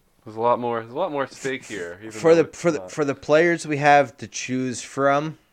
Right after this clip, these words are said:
Speaker 1: Mm-hmm.
Speaker 2: again, I'm just saying, like, the, the, the three months we get of Roy Hobbs, it's like legendary status. I mean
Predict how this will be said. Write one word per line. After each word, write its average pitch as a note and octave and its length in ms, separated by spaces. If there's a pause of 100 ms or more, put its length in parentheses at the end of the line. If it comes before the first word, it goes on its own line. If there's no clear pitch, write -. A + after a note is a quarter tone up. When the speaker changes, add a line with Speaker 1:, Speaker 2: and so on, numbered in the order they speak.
Speaker 1:
Mm-hmm. A2 200 (520)
Speaker 2:
again, C#3+ 320
I'm B2 160
just C3 140
saying, B2+ 320
like, A2+ 200
the, G#2+ 160 (200)
the, G#2 300 (120)
the G2+ 320 (1120)
three C3 360
months C3 340
we B2 100
get A#2+ 160
of A2 140
Roy A2+ 220
Hobbs, G#2+ 680 (1900)
it's - 140
like F#2+ 160
legendary F2+ 540
status. F2+ 680
I G#2 160
mean - 80